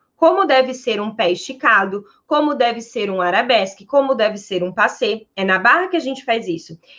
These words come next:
E aí a gente quer ir pro centro, né? E arrasar no centro, mas eu não gosto de fazer barra.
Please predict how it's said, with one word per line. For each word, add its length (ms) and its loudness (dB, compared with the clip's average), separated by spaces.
E 120 0
aí 220 4
a 80 6
gente 260 0
quer 200 0
ir 160 -2
pro 120 -6
centro, 720 0
né? 480 2
E 120 -2
arrasar 640 4
no 80 -2
centro, 640 -4
mas 160 -6
eu 80 -10
não 160 -8
gosto 220 0
de 60 -16
fazer 180 -4
barra. 300 -2